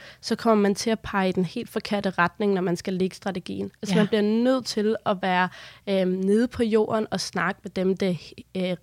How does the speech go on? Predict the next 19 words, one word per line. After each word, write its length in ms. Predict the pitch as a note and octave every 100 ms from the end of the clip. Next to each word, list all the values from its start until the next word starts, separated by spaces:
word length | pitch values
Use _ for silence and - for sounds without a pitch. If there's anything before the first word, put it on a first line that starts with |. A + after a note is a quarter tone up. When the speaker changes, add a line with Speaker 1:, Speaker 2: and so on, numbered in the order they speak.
| G#3
Speaker 1:
rent 200 | G#3 -
faktisk 440 | F3 E3+ G#3+ - -
handler 260 | G3+ A3+
om. 160 | G#3 F3+ - - -
For 140 | - G3+ G3
jeg 160 | G3
kan 160 | - C4+
jo 100 | A3
have 200 | F3 F3 D#3+
vildt 360 | F#3 F#3+ B3 -
mange 240 | F3+ F3+
visioner 420 | F#3 - G#3 G3
om, 140 | F#3+ F3
hvor 160 | G3
vi 80 | F#3
skal 200 | F#3 G3+
hen 280 | F3 A3 B3
i 60 | A3+
Danmark, 480 | - E3 F3 F3+